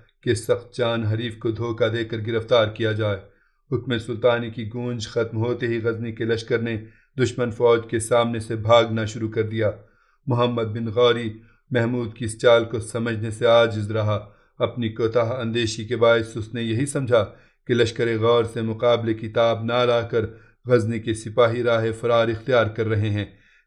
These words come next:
नतीजतन गौर के सिपाहियों ने सुल्तान महमूद की इस फरारी लश्कर का ताक़ुब शुरू कर दिया और जोश जज्बात में खुद अपनी खो दी हुई खंदक को भी पार कर गए। फिर जब गौरियों का लश्कर खुले मैदान में आ गया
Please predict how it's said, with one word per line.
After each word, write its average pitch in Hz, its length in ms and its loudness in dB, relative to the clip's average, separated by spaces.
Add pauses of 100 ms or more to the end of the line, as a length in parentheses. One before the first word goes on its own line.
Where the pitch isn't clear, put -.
नतीजतन 117 600 4 (360)
गौर 120 300 8
के 113 160 -4
सिपाहियों 120 580 0
ने 117 120 -4
सुल्तान 117 460 0
महमूद 113 460 -6
की 120 200 -8
इस - 160 -8
फरारी 120 380 4
लश्कर 113 400 -4
का 117 140 0
ताक़ुब 117 460 -2
शुरू 117 240 -6
कर 113 140 -2
दिया 104 300 0 (480)
और 117 160 6
जोश 113 320 -2
जज्बात 113 680 2
में 110 160 -6
खुद 117 180 -4
अपनी 113 280 -4
खो 120 320 -6
दी 110 140 -6
हुई 110 180 -2
खंदक 113 460 -4
को 113 100 -2
भी 110 120 -4
पार 123 280 4
कर 110 180 -4
गए। 104 180 -2 (520)
फिर 120 100 2
जब 107 280 2
गौरियों 117 440 2
का 113 120 -2
लश्कर 113 360 -2
खुले 117 220 -4
मैदान 113 400 0
में 113 160 -4
आ 117 160 2
गया 117 280 2